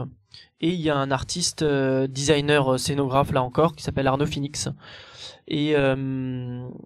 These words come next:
donc ces sept artistes, euh, avec moi, on s'est dit que on pouvait, euh, travailler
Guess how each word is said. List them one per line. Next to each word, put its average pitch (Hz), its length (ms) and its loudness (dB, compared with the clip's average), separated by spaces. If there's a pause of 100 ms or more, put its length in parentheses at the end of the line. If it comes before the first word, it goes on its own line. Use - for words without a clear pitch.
(420)
donc 143 300 -6
ces - 140 -4
sept 180 320 0
artistes, - 500 -6 (480)
euh, 131 320 0
avec 135 260 0
moi, 170 560 4
on 131 460 -4
s'est - 240 -8
dit 180 300 -6
que 175 280 2 (380)
on 151 140 -6
pouvait, 147 480 0
euh, 131 360 2
travailler 156 540 0